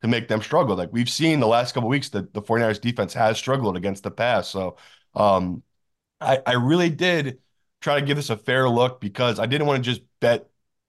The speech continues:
bet Mahomes just because I was so upset about losing money against it. I really wanted to dive into it. And, you know, coming out the other side, it's like, I do feel confident about this Chiefs team. I feel confident about this Chiefs number. And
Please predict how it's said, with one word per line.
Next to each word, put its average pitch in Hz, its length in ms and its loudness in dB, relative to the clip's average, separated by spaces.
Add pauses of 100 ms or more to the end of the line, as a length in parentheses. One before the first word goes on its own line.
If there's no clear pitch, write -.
bet 139 200 0
Mahomes 113 560 2
just 107 180 -10
because 104 300 -2
I 101 140 4
was 95 140 -2
so 104 460 2
upset 104 380 0
about 95 180 2
losing 98 260 -2
money 95 200 0
against 117 400 -2
it. 120 180 -2 (380)
I - 80 0
really 190 220 4
wanted 151 160 4
to 123 40 0
dive 120 300 0
into 123 280 2
it. 117 140 -2
And, 117 400 -2 (300)
you - 80 -2
know, 156 80 0
coming 143 240 2
out 147 120 0
the 151 60 0
other 139 140 2
side, 135 280 2
it's 104 180 -2
like, 98 200 0
I 98 80 -2
do 104 220 -2
feel 117 200 0
confident 113 400 0
about 101 120 0
this 98 100 -6
Chiefs 104 320 -4
team. 135 340 -2
I - 60 -8
feel 107 160 -2
confident 110 300 0
about 107 80 2
this 104 140 -2
Chiefs 104 280 -4
number. 123 300 2
And 98 260 2